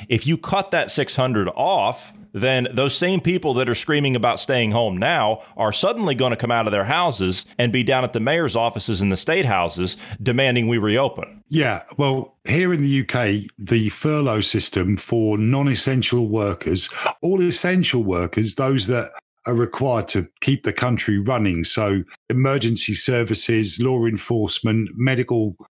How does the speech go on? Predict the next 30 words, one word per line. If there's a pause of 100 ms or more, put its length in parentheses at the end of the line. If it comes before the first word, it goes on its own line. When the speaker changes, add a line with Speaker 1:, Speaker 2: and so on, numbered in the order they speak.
Speaker 2:
uh,
professionals, (280)
people
who
provide (280)
services
to, (140)
to
supermarkets,
warehouses,
those
kind
of
things, (400)
getting
food (120)
around
the
country, (380)
they
have
always
continued
to
work, (200)
but
it
was
non-essential
staff.